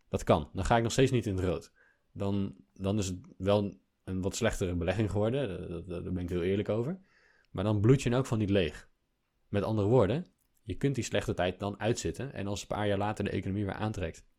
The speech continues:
en de huren gaan weer omhoog, dan ga je daar weer van profiteren. Ehm, op het moment dat je echt helemaal leeg bloedt, dan moet je op een gegeven moment gaan verkopen. Want ja, je, ja,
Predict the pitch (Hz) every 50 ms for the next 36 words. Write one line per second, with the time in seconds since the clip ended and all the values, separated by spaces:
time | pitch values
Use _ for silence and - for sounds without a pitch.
0 | _ _ _ _ - 98 95 92 98 110 110 101 - 104 98 101 95 90 104 120
1 | 113 104 - - - 101 92 - 95 98 104 98 101 95 92 95 85 80 - -
2 | 85 90 85 90 - - 92 90 78 78 - - _ _ _ _ _ - - -
3 | _ _ _ _ _ _ _ _ - 92 92 92 92 92 92 90 90 92 95 98
4 | - - 107 104 92 117 113 117 110 - - 110 107 104 - 104 107 - - -
5 | 110 127 123 110 101 101 113 123 113 92 101 98 104 151 - - - _ _ _
6 | _ _ - 98 95 95 107 127 135 - 113 107 98 - - 104 101 - - 95
7 | - - - 113 107 101 - - 95 101 98 95 90 - 87 82 80 80 82 85
8 | - 92 92 98 - - _ - 90 76 80